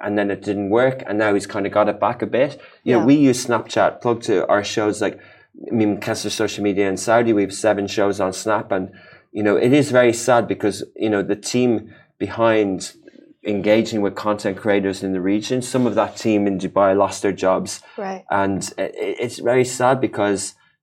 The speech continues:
Speaker 1: these are kind of, uh, people who help build,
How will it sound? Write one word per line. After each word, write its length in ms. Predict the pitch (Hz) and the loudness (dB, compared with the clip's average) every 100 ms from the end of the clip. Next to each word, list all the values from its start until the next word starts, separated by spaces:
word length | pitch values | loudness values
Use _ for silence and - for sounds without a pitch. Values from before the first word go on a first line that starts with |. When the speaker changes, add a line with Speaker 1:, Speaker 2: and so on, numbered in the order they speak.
| - | -14
Speaker 1:
these 280 | - 117 104 | -2 0 2
are 80 | 104 | 0
kind 260 | - 107 | 0 0
of, 180 | 104 87 - _ | 0 -2 -10 _
uh, 420 | 98 95 92 87 - | 0 2 2 0 -2
people 260 | 113 110 98 | -2 0 0
who 140 | 104 | 0
help 340 | 95 104 104 | 2 0 0
build, 340 | 104 101 98 | -2 0 -2